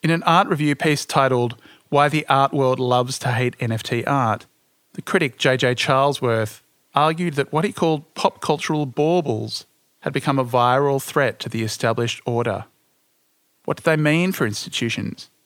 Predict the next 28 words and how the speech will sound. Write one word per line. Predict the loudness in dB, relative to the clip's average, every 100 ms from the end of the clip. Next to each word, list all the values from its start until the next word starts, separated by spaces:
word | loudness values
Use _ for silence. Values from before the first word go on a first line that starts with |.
| _ _ -14
What | -10
do | -2
they | 0
mean | 0 0 0 -2
for | 0
art | 2 0 -2
criticism? | -4 -4 -6 -6 -6 -8 _ _ _ _ _ _ _ -2
After | 0 2 4 4
all, | 4 2 -4 -20 _ -4
Charlesworth | 0 0 0 -2 -2
wrote, | 0 0 0 -8 _ _ _ _ -6
to | -2
this | 2 0
critic, | 0 0 0 -2
Beeple's | -6 0 0 2 0 0 -2
and | 0
Grimes's | 2 2 2 -2 -4 -4
images | -4 -2 -4
suck. | -4 0 0 -2 -10 -20 _ _ _ _ _ _
Beeple | -2 2 0 0
himself | -2 0 2 2 0 -2
had | -6
described | -2 -2 2 0 0
much | -2 -2
of | -4
his | -4
own | -2 0 0
work | 0 0 0 -6